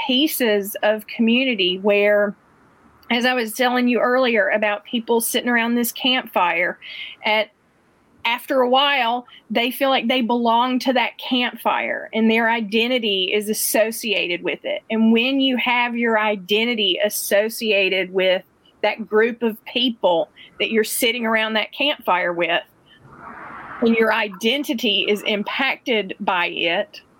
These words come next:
and that can be negatively or positively. There are communities that don't do good. There are benevolent communities, and then there are communities that are not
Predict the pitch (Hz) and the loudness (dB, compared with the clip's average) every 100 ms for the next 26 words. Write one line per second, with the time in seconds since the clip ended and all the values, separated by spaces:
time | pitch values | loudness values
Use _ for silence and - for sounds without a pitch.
0 | - 226 285 - 320 320 311 311 294 285 | -2 0 0 -2 -2 0 0 0 2 0
1 | 294 294 - 294 262 294 277 - 277 - | 0 -2 -2 -2 2 2 2 2 2 2
2 | 285 294 269 233 185 170 175 165 220 262 | 2 2 0 -2 -2 -2 -2 0 2 4
3 | 285 294 - 277 277 294 254 220 214 - | 4 2 -2 0 2 2 2 2 0 -4
4 | - - - - 233 226 254 262 254 269 | -12 -16 -8 -4 -2 0 2 2 0 2
5 | 269 226 233 277 277 - - - _ - | 2 2 4 6 4 0 -10 -14 _ -20
6 | - - 208 247 277 - 247 254 262 254 | -16 -2 0 2 2 2 2 4 4 2
7 | 240 202 214 190 220 269 311 302 - 285 | 0 0 0 2 0 2 2 2 0 2
8 | 294 302 285 302 302 285 - 240 247 269 | 2 2 2 2 0 -2 -2 0 0 2
9 | 269 262 262 254 262 247 240 214 226 226 | 2 0 0 0 2 2 0 0 0 2
10 | 214 226 226 143 | 2 2 0 -4